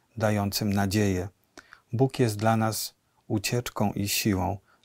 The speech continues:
najpewniejszą pomocą w trudnościach. Przeto nie będziemy się bali, choćby zatrzęsła się ziemia i góry zapadły w otchłań morza. Jej zapadła się ziemia pod nogami, jej świat się zawalił po śmierci syna,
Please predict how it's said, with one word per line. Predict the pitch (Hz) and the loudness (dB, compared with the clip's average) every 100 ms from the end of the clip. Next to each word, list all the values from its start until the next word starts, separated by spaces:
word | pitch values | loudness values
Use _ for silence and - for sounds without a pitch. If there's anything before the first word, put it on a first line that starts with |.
| - | -2
najpewniejszą | 113 120 117 98 127 127 123 110 | 0 2 2 4 2 2 0 -2
pomocą | 117 110 117 113 107 | 0 0 -2 -2 -2
w | |
trudnościach. | - 104 98 104 98 - 95 - _ - - | -2 -2 2 0 0 -4 -8 -10 _ -20 -20
Przeto | - 123 127 | -4 -4 0
nie | 123 113 | 0 2
będziemy | 120 117 127 139 | 2 2 2 2
się | - 127 107 | 0 2 2
bali, | 98 113 120 143 - _ _ _ - | 4 4 4 2 -2 _ _ _ -8
choćby | - 131 120 120 | 2 2 4 2
zatrzęsła | 110 113 - 135 127 123 | 2 2 2 0 0 0
się | 104 117 | 0 0
ziemia | 101 107 120 117 123 _ _ - | 2 2 2 0 -2 _ _ -6
i | 117 | -4
góry | 104 120 120 117 117 _ | 2 2 4 2 -4 _
zapadły | 104 107 - 110 104 104 | -2 -2 0 -2 0 0
w | 98 | -2
otchłań | 107 98 - 104 101 | -4 -4 -4 -2 -2
morza. | 95 87 92 - _ _ _ - | -2 -4 -8 -10 _ _ _ -2
Jej | 131 127 | 0 2
zapadła | 127 - 139 135 123 | 0 -2 -4 -2 -2
się | 110 - 120 - | -6 -6 -4 -2
ziemia | 117 131 104 92 | 0 0 0 -2
pod | - | -6
nogami, | 95 98 98 98 107 | -6 -4 -4 -4 -2
jej | 123 | -2
świat | - - 123 - | -2 -2 -2 -4
się | - | -6
zawalił | 101 92 95 95 | -4 -2 -2 -4
po | 92 98 | -6 -8
śmierci | - 98 95 - | -8 -6 -6 -8
syna, | - - 98 | -8 -6 -6